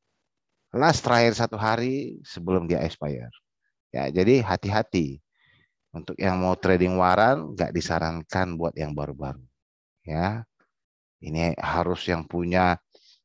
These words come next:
eh, pengalaman udah biasa trading di waran ya. Nah,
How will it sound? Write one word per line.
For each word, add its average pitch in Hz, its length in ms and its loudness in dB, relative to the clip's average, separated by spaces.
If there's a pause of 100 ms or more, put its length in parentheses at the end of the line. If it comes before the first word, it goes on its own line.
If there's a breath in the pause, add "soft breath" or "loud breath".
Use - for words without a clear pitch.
(180)
eh, 78 240 -4
pengalaman 87 800 0
udah 87 220 0
biasa 87 260 2
trading 87 400 0
di 85 80 -4
waran 80 400 0
ya. 101 240 -4 (240)
Nah, 80 400 -16